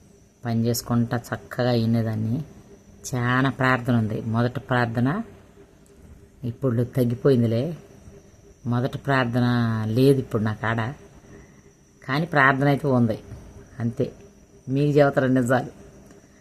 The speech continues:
ప్రార్థన అయితే చేస్తా, కానీ ఇంకా బాగా చేసుకునేదాన్ని అప్పుడు మొదటి ప్రార్థన. బాగా చాలా సేపు దేవుళ్ళు గడిపేదాన్ని. ఆ ప్రార్థన అయితే ఇప్పుడు టీవీ రూపంలో, వీడియో రూపంలో, ఈ ఫోన్ల రూపంలో నన్ను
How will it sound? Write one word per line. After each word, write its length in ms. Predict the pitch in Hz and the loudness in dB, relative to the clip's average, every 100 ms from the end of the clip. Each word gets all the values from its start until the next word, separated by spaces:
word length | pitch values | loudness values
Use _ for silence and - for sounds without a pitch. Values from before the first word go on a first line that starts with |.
| _ _ - | _ _ -4
ప్రార్థన 340 | 117 120 131 | -2 0 2
అయితే 240 | 131 - - | 2 0 -4
చేస్తా, 400 | 113 110 - 120 - - - - - - | -4 -4 -8 -10 -10 -18 -20 -20 -20 -14
కానీ 320 | 127 131 226 - - - - - | -8 -6 -8 -10 -20 -20 -20 -8
ఇంకా 320 | 127 123 147 147 | -4 -2 -2 -2
బాగా 340 | 131 123 123 | 0 0 0
చేసుకునేదాన్ని 680 | 120 120 117 123 113 113 110 | 2 2 0 -2 0 0 -4
అప్పుడు 220 | 110 - - | -6 -12 -20
మొదటి 240 | - - - | -20 -20 -8
ప్రార్థన. 420 | 117 104 101 113 135 - - - - _ _ - - _ - | -6 -6 -6 -8 -8 -12 -20 -20 -20 _ _ -20 -20 _ -10
బాగా 340 | 117 117 123 | -4 -2 -2
చాలా 340 | 120 - 117 117 | -2 -2 -2 0
సేపు 200 | - 113 | -2 -2
దేవుళ్ళు 400 | 110 120 117 110 | 0 2 2 0
గడిపేదాన్ని. 680 | 113 110 107 107 107 117 135 - - - - - - | -2 -4 -6 -6 -4 -4 -6 -12 -20 -20 -20 -20 -10
ఆ 60 | 113 | -8
ప్రార్థన 420 | 117 120 117 120 | -4 -2 0 0
అయితే 200 | 120 113 | 0 -2
ఇప్పుడు 200 | - 110 | -4 -6
టీవీ 360 | - 123 120 120 | -2 0 2 2
రూపంలో, 560 | 117 - 117 113 117 | 0 0 -2 0 -2
వీడియో 460 | 120 113 117 123 120 | -2 -2 0 2 2
రూపంలో, 500 | 117 - 117 117 117 - - - - - 117 | -2 -4 -4 -4 -4 -10 -20 -20 -20 -8 -4
ఈ 100 | 120 | -2
ఫోన్ల 500 | - 131 131 123 117 | 0 2 4 4 2
రూపంలో 460 | 117 - 117 113 | 0 0 0 2
నన్ను 320 | 117 117 113 | 2 0 0